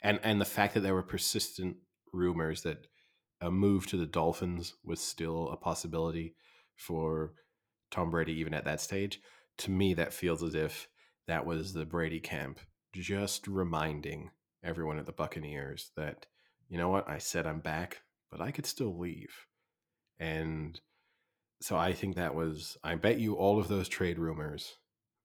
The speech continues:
are going to be well and truly gone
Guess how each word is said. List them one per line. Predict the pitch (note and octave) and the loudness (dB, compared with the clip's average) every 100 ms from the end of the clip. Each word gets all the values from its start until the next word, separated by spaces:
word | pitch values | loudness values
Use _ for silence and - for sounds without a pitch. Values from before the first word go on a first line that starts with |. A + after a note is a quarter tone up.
| _ _ _ | _ _ _
are | D#2 D#2 D2+ D2 E2 - | -8 -6 -6 -6 -10 -12
going | - E2 | -6 -4
to | E2 | -4
be | D#2 | -4
well | E2+ F2 F2 | 0 2 2
and | F2 | 0
truly | - F#2 E2+ | -2 -4 -4
gone | E2 D2 - D#2+ | -4 -6 -6 -12